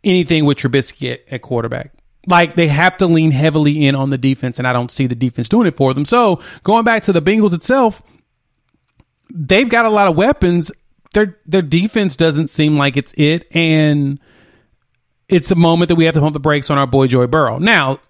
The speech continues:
sch-, schedule-wise, it's not too bad over the next, what's this, six games?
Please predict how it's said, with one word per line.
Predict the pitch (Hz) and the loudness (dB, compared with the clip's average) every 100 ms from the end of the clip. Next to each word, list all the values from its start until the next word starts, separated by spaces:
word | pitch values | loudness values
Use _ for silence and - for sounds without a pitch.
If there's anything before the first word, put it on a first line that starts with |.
| _ | _
sch-, | - 320 302 214 | -4 4 4 4
schedule-wise, | - 330 220 151 147 143 139 131 - _ _ _ _ _ _ _ _ _ _ _ _ _ _ _ _ - | 0 0 2 2 0 2 0 -2 -8 _ _ _ _ _ _ _ _ _ _ _ _ _ _ _ _ -2
it's | 277 - | -2 2
not | 220 233 196 - | 2 2 -2 -2
too | 214 220 | 2 2
bad | 147 151 160 175 175 | 4 2 2 2 2
over | 175 165 | 2 2
the | 160 156 | 0 0
next, | 156 156 156 - - - | 2 2 0 -2 -8 -8
what's | - 160 - | -4 -4 0
this, | 147 127 | -2 -2
six | - 175 - - | -2 -4 -4 -8
games? | 143 135 147 185 233 - - | -4 -2 0 -2 -6 -10 -20